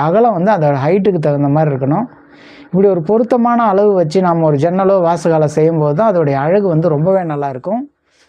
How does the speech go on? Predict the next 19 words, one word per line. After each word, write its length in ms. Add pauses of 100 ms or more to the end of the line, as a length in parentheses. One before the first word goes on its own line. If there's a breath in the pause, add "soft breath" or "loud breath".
(140)
அதுக்கு 360
உதாரணமா 460
நான் 0
அந்த 220 (100)
ஸ்க்ரீன்ல 220
அந்த 180
ஜன்னல் 460
போடுறேன். 320 (480)
நான் 140
எத்தனையோ 360
ஜன்னலை 400
டிசைன் 380
பண்ணியிருக்கேன். 420
அதுல 200
எனக்கு 340
ரொம்பவும் 400
பிடிச்சது 340
இந்த 180
ஜன்னல். 380